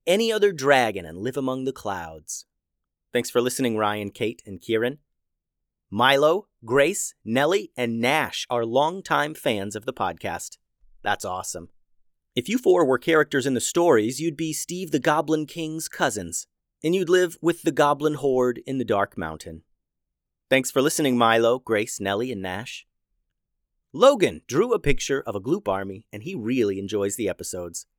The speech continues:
Logan, I think if you were a character on the show, you would be Master Momo's long-lost brother, and you two would go adventuring together. That'd be cool.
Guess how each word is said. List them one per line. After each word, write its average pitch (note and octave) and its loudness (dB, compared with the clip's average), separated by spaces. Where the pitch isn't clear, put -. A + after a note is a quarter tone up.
Logan, A3 4
I F3 6
think F#3 -4
if D#3 -2
you F3 4
were D3 8
a C3+ 4
character C#3+ 2
on C3+ 4
the A#2+ 0
show, C#3+ 4
you F#3 -4
would C3+ 0
be A2+ -6
Master A#2 -2
Momo's D3 2
long-lost C3 0
brother, C#3+ -4
and B2 -4
you F#3 0
two C#3 0
would C3+ -2
go D3 4
adventuring G2 -4
together. D2 -16
That'd F2 -8
be D#2+ -18
cool. F2+ -12